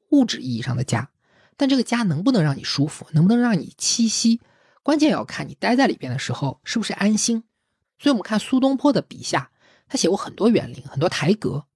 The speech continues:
妙笔生花，不需要是自己的东西。比如他去超然台写这么几句话：“半壕春水一城花，烟雨暗千家。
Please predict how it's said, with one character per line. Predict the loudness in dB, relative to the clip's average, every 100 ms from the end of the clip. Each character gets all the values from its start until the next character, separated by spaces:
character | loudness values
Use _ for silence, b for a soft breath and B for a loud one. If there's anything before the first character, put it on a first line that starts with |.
| 0
妙 | 0
笔 | 0 -4
生 | -2 -2
花， | 0 0 -2 _ _ _ _
不 | -4
需 | 2
要 | 2
是 | 2
自 | -2
己 | -4
的 | -2
东 | -4 -2
西。 | -4 -6 _ _ _ _ -6
比 | -2
如 |
他 | 0
去 | 0 -2
超 | -2 0 2
然 | 2 -4
台 | -10 -10 -14
写 | -8
这 | -2
么 | 0
几 | 0
句 | -4 -6
话 | -4 -4 _ _ _ _ 0
：“半 | 2 2
壕 | 0 -2
春 | 0 0 0
水 | -2 -4
一 | -2
城 | -2 -2
花， | -2 -2 -2 -4 _
烟 | 0 0 0
雨 | -6
暗 | -4 -4
千 | -2 2 2
家。 | 2 -2